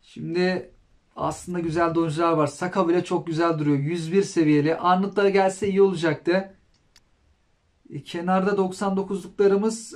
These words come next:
az var. Ha, doksan sekiz. Vlahovic düşmüş. Onu çıkaracağız. Muhammed Salah'ı alalım. Muhammed Salah ancak kenarda kalacak. Çünkü kadrodakiler çok yüksek seviyeli.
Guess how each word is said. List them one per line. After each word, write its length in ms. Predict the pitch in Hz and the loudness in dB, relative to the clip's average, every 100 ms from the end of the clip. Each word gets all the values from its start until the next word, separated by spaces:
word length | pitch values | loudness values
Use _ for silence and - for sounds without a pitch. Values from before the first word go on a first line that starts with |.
| - | -4
az 360 | 190 220 196 185 | 0 0 0 -2
var. 200 | 175 180 | -2 -2
Ha, 220 | 226 233 | -2 2
doksan 300 | 226 - 240 | 0 0 -2
sekiz. 380 | 240 233 175 180 | -2 -4 -4 0
Vlahovic 400 | 214 233 - - | 4 4 2 -4
düşmüş. 540 | 214 214 170 - - _ _ _ _ _ _ _ - | -6 -4 -6 -6 -16 _ _ _ _ _ _ _ -4
Onu 260 | 202 226 | 0 0
çıkaracağız. 600 | - - 240 214 208 220 | -2 -2 2 2 2 0
Muhammed 380 | 202 214 214 214 | 0 0 0 -2
Salah'ı 400 | 214 226 208 214 | -4 -2 -2 0
alalım. 460 | 202 165 170 202 - _ _ _ _ _ _ _ _ _ _ _ _ _ _ _ _ _ _ _ _ _ - - | 0 0 0 -2 -8 _ _ _ _ _ _ _ _ _ _ _ _ _ _ _ _ _ _ _ _ _ -20 -8
Muhammed 320 | 175 190 214 | 0 2 0
Salah 280 | 214 220 214 | 0 0 0
ancak 260 | 202 220 226 | 0 0 0
kenarda 440 | 220 214 208 214 | -2 0 0 0
kalacak. 420 | 196 165 214 220 | 2 2 0 -2
Çünkü 200 | 208 180 | -4 -6
kadrodakiler 680 | - 214 196 175 165 214 226 | 0 0 2 0 0 0 0
çok 260 | 220 208 196 | 0 0 -2
yüksek 320 | 185 214 208 | -2 -2 0
seviyeli. 600 | 196 180 185 170 131 | -2 2 2 2 0